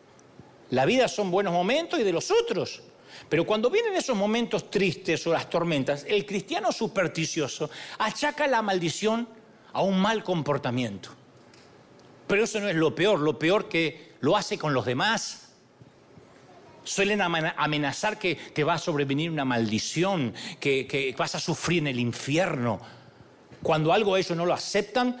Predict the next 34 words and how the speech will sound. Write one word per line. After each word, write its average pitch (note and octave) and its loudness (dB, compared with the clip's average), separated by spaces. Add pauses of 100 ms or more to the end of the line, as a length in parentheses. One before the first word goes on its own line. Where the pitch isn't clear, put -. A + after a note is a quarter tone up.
(200)
cuando D3 2
algo F3+ 4
no D#3+ 0
lo E3 2
conocen A3 0 (140)
o - 2
les B2+ 0
suena G3+ 0
raro, G#3+ 2 (120)
vas - -2
a D#3+ 0
arder D#3 2
en D#3+ 2
el B2+ 0
infierno. B2+ 0 (240)
Ellos C#3+ 0 (100)
suelen F#3+ 4
maldecir. B2+ -2 (840)
Y B2 -2
como C#3+ 2
si B2 -2
fuese C#4 0
poco, C4 2
esas D#3+ -2
supersticiones E3+ -2
de F#3 2
iglesia E3 2 (300)
son B3 0
muy A#3+ 2
permeables G3+ 0
a F3+ 0
las C#3+ 2
diferencias E3 0
culturales. D3 -2